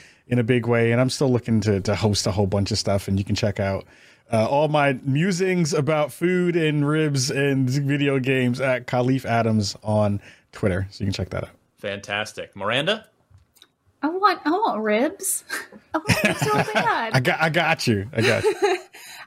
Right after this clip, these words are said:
Speaker 3: Um, you can find me at Havoc Gross, and it's Havoc with a K, on Twitter, Instagram, Twitch, and pretty much everywhere else. Um, right now, I'm working on guide production things. So please check out I G N Guides. Definitely check out our twelve Minutes Guide. If you do get stuck,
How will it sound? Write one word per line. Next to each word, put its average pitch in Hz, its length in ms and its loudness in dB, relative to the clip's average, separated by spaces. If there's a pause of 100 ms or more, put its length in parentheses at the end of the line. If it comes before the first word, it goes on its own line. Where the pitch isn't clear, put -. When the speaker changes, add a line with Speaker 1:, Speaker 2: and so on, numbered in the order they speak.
Speaker 3:
Um, 269 320 2
you 277 220 -2
can 349 140 -4
find 302 180 0
me 277 140 -2
at 359 160 0
Havoc 359 240 0
Gross, 453 240 -2
and 359 80 -2
it's 277 80 -6
Havoc 247 240 0
with 214 100 -6
a 240 60 -10
K, 302 240 0
on 233 200 0
Twitter, 370 220 0
Instagram, 339 500 -2
Twitch, 359 320 -6
and 269 160 2
pretty 370 160 -4
much 415 140 -4
everywhere 427 320 0
else. 523 380 -2 (440)
Um, 269 760 0
right 349 260 -2
now, 254 480 0 (1000)
I'm 262 320 2
working 392 640 -2 (440)
on 392 320 0
guide 508 340 4
production 277 600 0
things. 208 480 0
So 247 180 2
please 349 260 -2
check 359 160 -2
out 320 160 4
I 294 120 2
G 254 100 -4
N 254 120 -4
Guides. 320 360 4
Definitely 294 240 -2
check 285 180 -4
out 277 220 2
our 214 100 2
twelve 254 260 0
Minutes 247 240 -2
Guide. 247 260 4
If 240 100 -8
you 277 80 -6
do 370 180 0
get 359 180 -6
stuck, 320 340 0